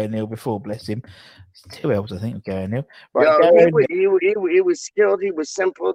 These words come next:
Speaker 2: he played the way, didn't face. When in doubt, he kicked it out. Like, he played simple, but he played dope, I thought.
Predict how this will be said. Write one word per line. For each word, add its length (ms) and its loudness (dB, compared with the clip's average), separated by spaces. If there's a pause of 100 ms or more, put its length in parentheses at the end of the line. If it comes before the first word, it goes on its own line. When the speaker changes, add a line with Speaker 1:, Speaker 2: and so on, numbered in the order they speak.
Speaker 2:
he 240 -12
played 380 4
the 100 -12
way, 460 2 (140)
didn't 260 -6
face. 400 2 (580)
When 220 2
in 140 2
doubt, 340 4 (120)
he 240 -2
kicked 280 -2
it 120 0
out. 360 4
Like, 340 0
he 340 0 (100)
played 380 2
simple, 600 4
but 260 4
he 200 -4
played 340 0
dope, 280 2 (100)
I 100 2 (100)
thought. 220 0